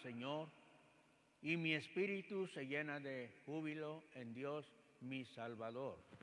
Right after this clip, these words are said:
<clears throat> porque puso sus ojos en la humildad de su esclava. Desde ahora me llamarán dichosa todas las generaciones, porque,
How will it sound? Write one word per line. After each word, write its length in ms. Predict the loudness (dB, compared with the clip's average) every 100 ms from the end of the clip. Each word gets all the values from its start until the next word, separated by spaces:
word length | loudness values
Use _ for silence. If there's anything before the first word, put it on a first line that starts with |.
| -16 -20 -14
<clears throat> 2750 | -8 -6 -4 -6 -6 -10 -16 -14 -8 -8 -8 -14 -20 -20 -20 -20 -20 -20 -20 _ -20 -20 -20 -20 _ _ _ _ 0
porque 680 | 0 2 4 4 2 -4 -2
puso 320 | 2 2 0
sus 260 | -2 -4 2
ojos 420 | 2 2 -2 -6 -10 -10
en 180 | -4 -2
la 120 | -2
humildad 680 | -2 -4 -6 -8 -2 0 0
de 140 | -2 -10
su 80 | -12
esclava. 600 | -12 -10 -2 -2 -2 -6 -16 -20 -20 -20 -20 -20 -20 -20 _ _ _
Desde 320 | -4 -2 0
ahora 380 | 2 4 6 4
me 140 | 4 2
llamarán 520 | 2 2 2 2 0
dichosa 680 | -6 -4 -2 0 -2 -4 -6 -10 -12
todas 380 | -4 0 0 0
las 240 | 0 -2 -4
generaciones, 920 | -6 -4 -4 -4 -6 -2 -2 -2 -6 -12 -20 -20 -20 -20 -20 -20 -20 -12 0
porque, 520 | 0 2 2 2